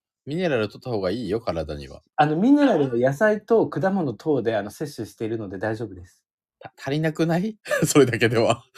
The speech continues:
Speaker 2: あの、水から摂取しようというのは、あの、愚かです。
Speaker 1: <laughs> 愚かです。<laughs> 一番簡単なや-、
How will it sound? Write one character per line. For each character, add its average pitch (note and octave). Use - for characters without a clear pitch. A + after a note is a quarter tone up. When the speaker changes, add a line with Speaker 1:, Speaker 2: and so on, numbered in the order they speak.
Speaker 2:
あ B2
の、 A#2+
水 C#3+
か G#3+
ら G#3+
摂 A3
取 -
し -
よ B2
う A#2+
と A2+
い A2
う G#2+
の G#2
は、 G2+
あ G#2+
の、 G#2+
愚 A#2
か G#2
で F#2+
す。 -
Speaker 1:
<laughs> -
愚 B2
か -
で A#2+
す。 -
<laughs> -
一 C#3+
番 E3
簡 D#3
単 D#3
な B2+
や-、 G2